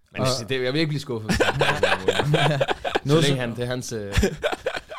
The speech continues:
Speaker 1: er hans karriere.
Speaker 2: Øh,
Speaker 1: Han bestemmer.
Speaker 2: noget, som jeg også gerne vil lige komme lidt mere ind på, det er, at, øh, det er også noget, som har fyldt rigtig meget for os, og det er også noget, vi har set i Danmark her i løbet af sidste år, med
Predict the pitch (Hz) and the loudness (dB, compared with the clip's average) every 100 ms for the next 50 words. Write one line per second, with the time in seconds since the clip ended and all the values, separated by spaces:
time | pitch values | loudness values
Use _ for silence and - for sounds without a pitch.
0 | - - 98 107 - 95 90 101 - - | -14 -12 -10 -10 -8 -10 -8 -4 -4 -4
1 | - 131 131 127 120 98 - 95 95 - | -2 0 0 -2 -4 -10 -14 -16 -16 -8
2 | 185 139 135 151 160 143 147 147 143 143 | -8 -2 0 2 2 2 2 0 0 2
3 | 143 143 135 - 135 135 135 131 139 123 | 2 2 0 -2 -2 -2 -2 -4 -4 -4
4 | 143 120 127 123 131 127 127 - 135 131 | -2 -2 -2 0 0 -2 -6 -4 -2 0
5 | 120 104 127 131 147 151 151 151 143 131 | 0 -2 0 0 0 -2 -2 0 -2 -2
6 | 123 147 117 131 131 127 123 - 127 151 | -4 -6 -6 -4 0 0 -2 -4 -2 -2
7 | - - - 127 120 120 131 131 135 127 | -4 -8 -10 -2 -2 0 -2 -4 -6 -6
8 | 123 - 139 - - 135 117 123 131 151 | -6 -6 -8 -10 -12 -10 -6 -4 -4 -4
9 | - 139 117 120 123 123 123 160 147 135 | -4 -4 -4 -4 -6 -4 -6 -6 -6 -4
10 | 143 143 - - - - - - 131 143 | -2 -2 -6 -18 -20 -20 -20 -10 -2 -2